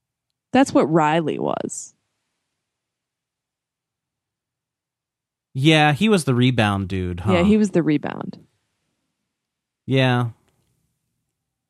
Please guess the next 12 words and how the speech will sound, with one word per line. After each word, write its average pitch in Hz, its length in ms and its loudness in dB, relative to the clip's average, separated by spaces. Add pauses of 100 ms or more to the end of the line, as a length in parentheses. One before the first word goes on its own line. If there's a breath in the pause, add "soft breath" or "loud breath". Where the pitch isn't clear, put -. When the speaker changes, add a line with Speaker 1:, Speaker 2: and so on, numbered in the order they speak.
(200)
Speaker 1:
I 240 100 4
think, - 460 0 (320)
I 247 120 2
think 262 180 0
her 240 180 -2
and 196 100 -4
Spike 175 300 -2
have 170 160 -8
a 160 60 -2
real 156 220 0
connection. - 600 -12 (1500)
Um, 160 560 -4